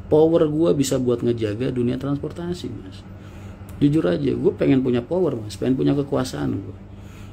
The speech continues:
Karena dengan begitu gue jadi bisa ngelindungin dunia transportasi. Semua para pekerjanya, semua pengusahanya, semua teman-teman di jalan, semua regulasinya. Itu aja tujuan gue, Mas.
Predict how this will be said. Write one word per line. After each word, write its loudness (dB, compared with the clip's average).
Karena 4
dengan 4
begitu 0
gue 4
jadi 4
bisa -2
ngelindungin 0
dunia -2
transportasi. -8
Semua 0
para -2
pekerjanya, -2
semua -4
pengusahanya, -2
semua -2
teman-teman -2
di -2
jalan, -2
semua -2
regulasinya. -2
Itu -4
aja 0
tujuan -4
gue, -10
Mas. -14